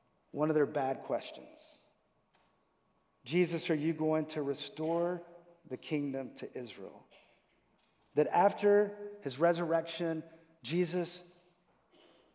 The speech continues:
continues to teach about the kingdom of God, and the disciples kept talking about their own kingdom. They were still looking for a political kingdom, that Israel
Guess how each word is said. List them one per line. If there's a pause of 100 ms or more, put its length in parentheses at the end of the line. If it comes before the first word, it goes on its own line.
(200)
continues
to
teach
about
the
kingdom
of
God, (540)
and
the
disciples
kept
talking
about (1300)
their
own
kingdom. (2500)
They
were
still
looking
for
a
political
kingdom, (960)
that
Israel